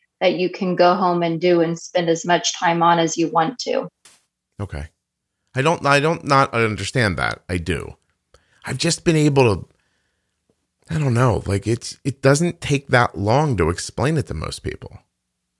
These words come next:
Speaker 2: i-, is the thing that throws me off. It's like, I think in a twenty minute, I believe that in twenty minutes, if you came into a room and twenty minutes later, I could let you leave with enough information where you'd feel a little emboldened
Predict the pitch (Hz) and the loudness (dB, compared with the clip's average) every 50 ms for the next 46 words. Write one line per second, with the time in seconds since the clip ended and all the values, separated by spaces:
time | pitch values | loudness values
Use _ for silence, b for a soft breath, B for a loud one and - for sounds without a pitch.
0 | _ _ _ _ _ _ - - 104 - - 127 107 - - 110 - - 120 113 | _ _ _ _ _ _ -4 -4 -4 -2 0 -2 -2 0 -2 -2 -2 0 -2 0
1 | 110 107 101 - - - - - 98 90 95 92 - 80 64 60 57 50 - - | 2 0 0 -2 -2 -12 -4 0 0 0 0 0 -2 -6 -6 -6 -6 -8 -10 -12
2 | - - _ _ _ _ _ _ _ - - 110 98 - - 110 127 135 - 151 | -18 -20 _ _ _ _ _ _ _ -4 0 0 0 2 2 2 2 2 0 0
3 | 139 131 139 120 110 107 - - - 113 117 117 120 117 110 107 101 90 - _ | 0 0 0 0 -2 -2 -2 -2 -2 0 0 2 0 0 0 0 0 -2 -4 _
4 | - 107 135 160 180 196 170 151 131 113 98 95 104 95 101 95 90 - - 110 | 0 2 2 2 2 2 2 2 2 2 0 0 0 0 0 -2 -2 0 0 2
5 | 117 117 113 101 87 80 69 69 - - 87 - - 110 117 - 139 127 131 127 | 2 2 2 2 0 0 -2 -6 -8 -10 -10 -10 -8 -10 -4 -2 -2 0 0 0
6 | 120 113 107 104 98 92 90 92 90 85 82 80 71 - - - - 95 90 - | 0 0 2 2 2 2 2 0 0 0 -2 -2 -4 -6 -8 -8 -6 -6 -6 -6
7 | - 110 107 110 110 113 107 101 - - 101 90 87 78 - - 85 95 98 - | -2 -2 0 0 2 0 0 -2 0 0 2 2 2 0 0 0 -2 -2 0 0
8 | - 98 73 87 92 104 104 101 - - 98 95 95 87 82 90 92 85 80 78 | -4 -6 -4 -4 0 2 2 2 0 -2 -4 -4 -2 -2 0 0 0 0 0 -2
9 | 71 64 - _ _ _ _ _ _ _ _ _ _ _ - - 107 92 98 92 | -4 -6 -10 _ _ _ _ _ _ _ _ _ _ _ -2 0 0 2 2 2
10 | 92 95 98 98 98 - 120 110 98 - 104 98 98 90 92 - - 98 90 82 | 2 2 2 2 2 0 -2 -2 0 0 0 2 2 2 0 0 -4 -6 -4 -2
11 | 92 90 87 85 78 - - - 107 98 92 92 92 - - - 85 90 - _ | -2 -2 -2 -4 -6 -8 -6 -2 0 2 2 2 0 -2 -4 -4 -6 -6 -6 _
12 | - 90 101 113 131 139 127 120 104 95 98 98 98 90 90 85 80 | -8 -2 0 4 4 4 4 4 2 4 4 4 2 0 -2 -6 -8